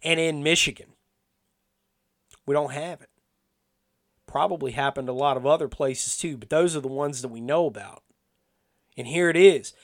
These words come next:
January sixth, the one-year anniversary. One-year anniversary of people going to D C and letting them know this is the last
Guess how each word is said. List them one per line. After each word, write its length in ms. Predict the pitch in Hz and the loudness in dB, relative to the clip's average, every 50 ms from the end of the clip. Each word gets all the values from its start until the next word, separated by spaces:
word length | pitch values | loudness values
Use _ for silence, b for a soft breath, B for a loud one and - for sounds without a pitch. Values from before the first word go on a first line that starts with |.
| b b b | b b b
January 640 | - - 175 175 185 185 196 190 190 185 180 170 | 4 8 8 8 8 8 6 6 8 6 6 4
sixth, 680 | 156 - - - 202 220 220 - - - - - - _ _ _ _ _ _ _ _ _ _ _ _ _ _ _ _ _ _ _ _ _ _ _ - | 2 0 6 10 10 10 10 8 2 -4 -6 -6 -8 _ _ _ _ _ _ _ _ _ _ _ _ _ _ _ _ _ _ _ _ _ _ _ 0
the 100 | 165 170 | 2 4
one-year 580 | 170 180 196 208 220 214 214 208 208 208 202 208 | 8 8 10 10 8 8 8 10 10 10 10 10
anniversary. 1000 | 180 185 196 196 196 190 156 180 185 196 208 208 - - 131 113 101 90 - _ _ _ _ _ _ _ _ _ _ _ _ _ _ _ _ _ _ _ _ _ _ _ _ _ _ _ _ _ - - _ | 8 6 8 8 6 6 6 8 8 8 8 6 6 2 -2 -4 -10 -14 -18 _ _ _ _ _ _ _ _ _ _ _ _ _ _ _ _ _ _ _ _ _ _ _ _ _ _ _ _ _ -20 -20 _
One-year 560 | - 143 143 175 208 233 240 247 233 233 220 214 | -10 0 6 6 8 8 6 6 6 6 8 8
anniversary 920 | 208 202 196 196 196 170 175 170 165 160 147 - - 127 110 107 - - _ _ _ _ _ _ _ _ _ _ _ _ - | 8 6 6 4 4 4 4 4 4 2 0 -2 -6 -8 -10 -16 -20 -20 _ _ _ _ _ _ _ _ _ _ _ _ -20
of 120 | 101 - | -16 -8
people 280 | - 170 170 160 170 160 | -4 -4 -4 -2 -4 -4
going 340 | 139 143 151 160 165 165 151 | 0 0 2 2 0 -2 -6
to 100 | 143 135 | -10 -8
D 240 | 120 151 156 151 | -6 -6 -6 -4
C 460 | 143 - - 151 151 143 131 120 113 _ _ _ _ _ _ _ _ _ _ _ _ _ _ - | -4 -4 -6 -6 -6 -8 -8 -10 -12 _ _ _ _ _ _ _ _ _ _ _ _ _ _ -16
and 80 | - 120 | -10 -2
letting 320 | 127 143 156 160 160 156 | 2 4 4 4 4 0
them 160 | 156 151 143 143 | -4 -4 -4 -2
know 260 | 147 147 143 135 127 | 0 0 0 0 0
this 240 | 117 131 139 - - | -2 -2 -4 -4 -4
is 100 | 139 123 | -6 -6
the 120 | 135 123 | -6 -6
last 720 | 110 117 127 131 135 139 143 147 147 143 - - - - | -4 -2 -2 0 2 2 4 4 4 2 0 -6 -14 -18